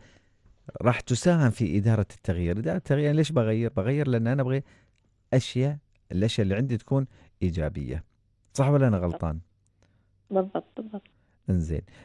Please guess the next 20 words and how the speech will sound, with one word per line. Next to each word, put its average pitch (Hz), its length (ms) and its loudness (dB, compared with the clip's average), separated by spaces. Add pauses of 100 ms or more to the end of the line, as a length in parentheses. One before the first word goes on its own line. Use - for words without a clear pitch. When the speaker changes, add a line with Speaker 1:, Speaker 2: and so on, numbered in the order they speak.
(120)
Speaker 1:
آه، 90 440 2
الآن، 190 380 4 (640)
آه، 87 320 2
شركائكم 139 760 2
في 110 180 2
هذه 95 400 2
المبادرة؟ 80 640 -4 (1500)
Speaker 2:
آه، 196 440 2
طبعًا 214 320 2
شركائنا 233 540 0
في 240 120 -2
هاي 247 140 2
المبادرة 233 440 0
كانت 208 360 -2
الشركة 208 420 -4
الاستشارية 190 1300 -4
جي 190 80 -8 (140)
إي، 262 160 -4 (520)
آه، 180 180 -6
اشتغلت 196 380 -2